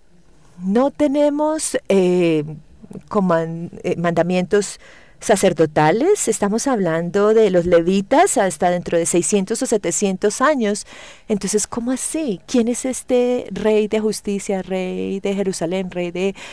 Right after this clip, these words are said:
pi-, de paz, que es el sacerdote? Pues los levitas venían después, que es el sacerdote del Dios Altísimo. Bueno, deberíamos a-,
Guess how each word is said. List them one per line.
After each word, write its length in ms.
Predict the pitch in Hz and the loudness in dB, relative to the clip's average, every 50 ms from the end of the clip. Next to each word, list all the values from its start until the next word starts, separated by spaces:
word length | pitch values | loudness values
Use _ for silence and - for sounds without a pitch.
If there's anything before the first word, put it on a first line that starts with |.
| - - - - - - _ _ - - | -18 -18 -18 -18 -18 -18 _ _ -6 -2
pi-, 160 | - 190 - | -2 0 0
de 160 | 151 151 160 | 0 -2 -2
paz, 600 | 156 - 240 269 208 - - - - - - - - | 0 0 0 0 -2 -2 -6 -8 -8 -8 -10 -12 -6
que 120 | - 208 190 | -2 0 0
es 140 | 170 - 208 | 0 2 0
el 100 | 202 202 | 2 2
sacerdote? 1040 | - - 254 240 - - 185 160 160 165 160 156 - - 247 415 453 - - 170 156 | 2 2 2 2 2 2 2 2 0 -2 -4 -2 0 2 2 2 2 0 -2 -2 -2
Pues 180 | - 190 180 196 | -2 -4 -2 -2
los 120 | 185 180 | 0 0
levitas 480 | 180 175 170 170 180 - - 285 269 - | 0 0 0 -2 -2 -2 0 -2 -2 0
venían 380 | 294 240 202 196 196 196 208 | -2 -2 -2 0 0 0 0
después, 600 | 202 220 208 - - - - - 359 294 202 - | -2 -2 -2 -4 -6 -6 -6 -4 -4 -4 -4 -4
que 100 | - 185 | -2 -2
es 100 | 175 - | -2 0
el 140 | 202 220 214 - - - - | -2 -2 -4 -6 -12 -18 -14
sacerdote 840 | - - - 202 190 - 190 165 170 170 - 185 196 208 - - 247 | -8 -6 -6 -4 -6 -6 -10 -10 -8 -6 -4 -2 -2 -2 -4 -4 -4
del 180 | 240 247 226 202 | -4 -4 -4 -4
Dios 300 | 180 170 170 165 - - | -4 -4 -4 -4 -4 -4
Altísimo. 640 | 180 185 - - 277 294 - - 190 156 151 151 156 - - - - - - - - - - - - - - | -4 -4 -2 0 0 0 0 -2 -4 -4 -6 -8 -10 -12 -18 -20 -20 -20 -20 -20 -20 -20 -20 -20 -20 -16 -8
Bueno, 400 | 165 156 233 277 202 143 - - _ _ _ - | -2 2 2 2 2 2 -2 -10 _ _ _ -4
deberíamos 640 | 180 208 202 196 190 202 214 240 294 359 381 - | 0 0 0 0 0 0 -2 -2 -2 -4 -6 -4
a-, 160 | 302 269 254 | -2 -2 -4